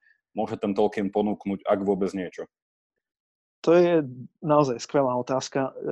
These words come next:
Speaker 2: Tým, že som katolík, ja už sa neodosobním od tohto
Speaker 1: Mhm.
Speaker 2: svojho sveta nazového základu a priorného, ale, ale ja môžem iba tipovať to, čo chcel Tolkien, ako aj v svojej teórii o rozprávkach o fairies povedal, a to som už povedal.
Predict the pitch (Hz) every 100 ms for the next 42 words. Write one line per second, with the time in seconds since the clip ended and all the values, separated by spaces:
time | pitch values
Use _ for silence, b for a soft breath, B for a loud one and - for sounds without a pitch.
0 | - 151 - 160 147 165 139 135 143 143
1 | 143 143 139 147 147 139 139 139 143 131
2 | 123 123 - 131 - 127 131 135 127 -
3 | - 127 131 131 131 131 131 135 127 127
4 | 131 127 135 127 131 131 135 135 131 127
5 | 208 135 131 127 135 151 _ _ _ -
6 | 143 147 139 - 147 147 147 156 160 160
7 | 151 147 165 - 147 139 143 - - 151
8 | 147 - 135 - 143 135 165 160 - 135
9 | 143 131 127 135 123 127 - 135 127 -
10 | 147 135 127 131 135 131 127 - 131 123
11 | 131 127 120 135 131 135 135 - 123 127
12 | 135 139 151 B - 139 123 - 135 -
13 | - 127 131 139 151